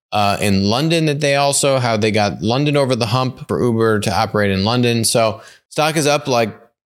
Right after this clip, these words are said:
thirteen percent on this news of the London deal and, and them kind of playing nice with these cities, I guess it is. Keep in mind, though, you rewind to when Uber I P O'd, which was at, like, forty-one dollars a share,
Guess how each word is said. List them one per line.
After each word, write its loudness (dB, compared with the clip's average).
thirteen 2
percent 0
on 0
this 0
news 2
of 0
the 0
London 0
deal 2
and, 0
and 0
them 2
kind 0
of -2
playing 0
nice 0
with -2
these 2
cities, 0
I 0
guess 0
it 0
is. 0
Keep 0
in 0
mind, 0
though, 0
you 0
rewind 0
to 0
when 2
Uber 0
I 2
P 0
O'd, 2
which -2
was 0
at, 2
like, -2
forty-one 0
dollars 0
a -2
share, 0